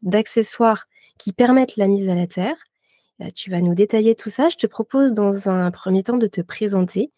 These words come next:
et puis ensuite, on va rentrer dans le vif du sujet parce que j'ai énormément de questions à te poser.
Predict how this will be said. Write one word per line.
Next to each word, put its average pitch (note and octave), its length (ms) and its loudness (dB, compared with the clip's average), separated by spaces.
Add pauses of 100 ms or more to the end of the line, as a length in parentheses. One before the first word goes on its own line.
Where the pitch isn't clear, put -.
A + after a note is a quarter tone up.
(320)
et F#3+ 140 2
puis - 180 -6
ensuite, G3+ 420 -2
on F3+ 80 2
va E3+ 100 2
rentrer G3 260 2
dans G#3+ 100 4
le F3+ 60 4
vif G#3+ 180 0
du G3 140 -6
sujet F3+ 400 -4 (260)
parce - 180 -14
que G3+ 120 -6
j'ai F#3+ 300 -2
énormément F3 500 0
de F3+ 100 -2
questions F3 340 -8
à F3 100 -2
te G3+ 100 -8
poser. E3 280 -2